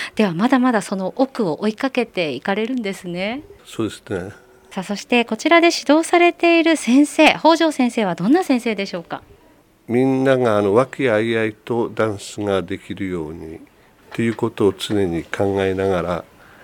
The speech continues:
Speaker 2: 取り組まれているんじゃないかと思っています。
Speaker 1: 皆さんの雰囲気を良くしようという点もね、大事にされている先生、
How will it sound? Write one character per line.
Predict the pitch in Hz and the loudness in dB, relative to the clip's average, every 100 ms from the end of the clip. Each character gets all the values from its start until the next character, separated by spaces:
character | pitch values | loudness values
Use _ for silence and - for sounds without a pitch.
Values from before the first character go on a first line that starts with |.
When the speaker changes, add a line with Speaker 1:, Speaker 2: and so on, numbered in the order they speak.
| - - | -20 -6
Speaker 2:
取 | 107 | -4
り | 95 | -4
組 | 104 | -2
ま | 101 | -2
れ | 90 | -2
て | - | -4
い | 82 | -6
る | 92 | -6
ん | |
じ | 92 | -8
ゃ | 80 | -8
な | 85 | -10
い | |
か | - - | -10 -12
と | - 107 98 - | -8 -10 -10 -16
思 | 98 92 | -14 -14
っ | - - | -16 -20
て | 92 | -20
い | |
ま | 90 - | -20 -20
す。 | - - - - - _ _ _ - | -18 -18 -20 -20 -20 _ _ _ -12
Speaker 1:
皆 | 208 | -10
さ | 226 208 | -8 -10
ん | |
の | 180 | -8
雰 | 254 | -2
囲 | 285 | -2
気 | - | -2
を | 247 | -8
良 | 269 | -8
く | - | -8
し | 320 - | -8 -4
よ | 302 | -4
う | |
と | 320 | -2
い | 254 | -6
う | |
点 | 233 202 190 | -6 -8 -8
も | 185 | -4
ね、 | 240 | -2
大 | 220 214 | -2 -4
事 | 202 | -4
に | 190 | -10
さ | 180 180 | -8 -6
れ | 208 | -6
て | 214 226 | -4 -6
い | |
る | 220 | -4
先 | 214 220 208 | -4 -6 -4
生、 | 220 | -2